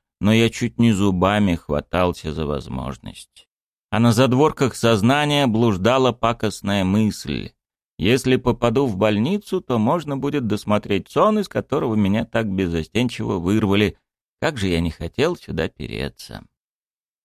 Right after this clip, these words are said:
Ещё несколько этажей я пародировал муху на лобовом стекле, а затем порыв ветра стих, и гравитация взяла своё. Миг полёта, и тело упруго вдавило в тент, натянутый над входом торгового центра.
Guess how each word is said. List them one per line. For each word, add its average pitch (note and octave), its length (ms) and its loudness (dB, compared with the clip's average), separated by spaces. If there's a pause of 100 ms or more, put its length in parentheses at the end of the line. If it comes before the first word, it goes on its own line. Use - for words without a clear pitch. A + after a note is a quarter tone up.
(560)
Ещё A#2 240 2
несколько G2 560 0
этажей F#2 440 -2
я F2 140 0
пародировал E2+ 680 -4
муху F2 340 -4
на E2+ 120 -2
лобовом E2+ 500 -2
стекле, - 460 -6 (380)
а F#2+ 100 -2
затем G2+ 300 2
порыв F#2+ 340 -4
ветра F2 340 -4
стих, - 460 -8
и G#2 60 0
гравитация F#2 720 -4
взяла E2+ 320 -2
своё. C#2 480 -8 (360)
Миг - 240 -2
полёта, A2+ 500 -2
и - 200 -12
тело C3 320 -2
упруго G#2 480 -4
вдавило E2 500 -4
в - 140 -18
тент, F3 380 -6
натянутый F2 640 -2
над D2+ 220 -4
входом E2+ 400 -4
торгового - 600 -8
центра. A#1+ 580 -14